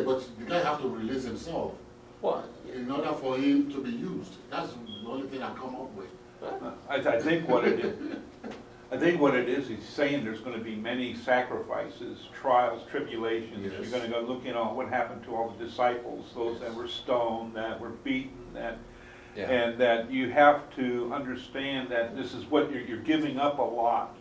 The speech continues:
Speaker 1: On the cost.
Speaker 3: You know, you're gonna be putting up with a lot to follow Jesus.
Speaker 1: Yeah.
Speaker 3: But you need to stay strong in Jesus to do that.
Speaker 1: Amen.
Speaker 2: The, um, my pastor growing up in California, Northern California, my pastor was named Harry Marks. He was, he died about,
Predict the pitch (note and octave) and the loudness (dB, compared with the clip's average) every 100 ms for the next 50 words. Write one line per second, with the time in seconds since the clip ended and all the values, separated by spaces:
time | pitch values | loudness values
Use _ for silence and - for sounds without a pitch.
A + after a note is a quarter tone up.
0 | A2+ G#2 G2 A2 G#2 A#2+ A#2 A2+ A2 B2 | -8 -6 -4 -2 -2 0 2 4 2 -2
1 | A#2 B2+ A#2 A2+ - B2 B2+ D3 D3 A#2+ | -2 -2 -2 -4 -2 -2 4 6 6 0
2 | A2 A2+ A2+ A#2+ - - - B2+ A2+ G2 | -4 0 6 6 6 -4 -10 -2 -2 2
3 | A#2 A2+ G#2 G#2 C3+ B2+ - - - - | 4 4 0 -4 -6 -6 -8 -14 -16 -18
4 | F#2+ - - G#2 G2 A#2+ A2+ B2 A2 G#2 | -16 -14 -8 -6 -6 -6 -6 -6 -6 -6
5 | A2+ G#2+ - B2+ A2+ G#2 G2 C3+ C3 B2 | -4 -4 -2 0 0 0 -8 -6 -6 -6
6 | A#2+ C3+ C3 - G#2+ - - - - G#2 | -10 -8 -2 0 0 -6 -12 -18 -14 -12
7 | F2+ F2 - - A#2+ C3 B2+ A#2+ A#2 A2 | -10 -12 -14 -14 -6 -2 2 2 2 0
8 | A2 - B2+ C3 - D3+ D3 - G#2 G2 | -6 -10 0 0 4 2 2 0 -2 -2
9 | A#2+ A#2 A2 G#2+ G#2 G2+ G#2 A2+ G#2 G2+ | 0 0 0 0 -2 -2 -6 0 2 2
10 | A2+ F#2+ F#2 - - A#2 A2 G#2+ G#2+ G2 | 2 0 -4 -8 -6 -2 -2 -2 -2 0
11 | G#2+ G2 F#2+ G2 A#2 A2+ A2 A2 G#2+ G#2+ | 0 -2 -2 -4 0 -2 0 -2 -2 -4
12 | G#2 G#2 - B2 B2+ G#2 G2+ G2 - - | -4 -4 -4 0 0 2 0 -2 -8 -8
13 | A2 A2 G#2 G2+ - A#2+ A#2+ A#2 A#2+ A#2 | -8 -4 -2 -4 -4 -4 4 6 6 6
14 | A2 A2 | 4 4